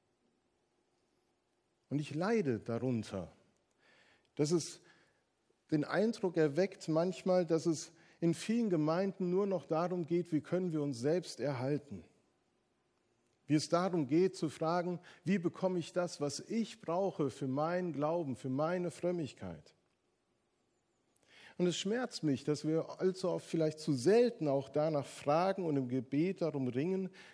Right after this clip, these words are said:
was Gott eigentlich will und zu was er uns wirklich beruft. Und das ist viel mehr, als dass wir uns am Sonntag zwischen zehn und elf jede Woche eine schöne Zeit machen.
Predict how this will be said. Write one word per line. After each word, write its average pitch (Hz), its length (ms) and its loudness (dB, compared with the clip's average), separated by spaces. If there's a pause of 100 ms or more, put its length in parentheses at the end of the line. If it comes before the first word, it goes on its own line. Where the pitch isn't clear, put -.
(120)
was 170 320 -6
Gott 202 240 -2
eigentlich 143 500 -4
will 185 220 4
und 160 180 -4
zu 131 240 -6
was 170 240 -2
er 160 120 -2
uns 147 260 -4
wirklich 151 400 -4
beruft. 170 580 -8 (840)
Und 143 140 2
das 170 160 -2
ist - 220 -2
viel 214 280 0
mehr, 185 420 0 (320)
als 147 220 -2
dass 160 340 0
wir 175 280 2
uns 190 260 0
am 143 160 2
Sonntag 170 480 2
zwischen 147 340 -2
zehn 190 300 4
und 165 160 -2
elf 170 380 0
jede 170 320 0
Woche 170 260 0
eine 160 220 -4
schöne 180 340 -2
Zeit 240 380 -4
machen. 90 260 -10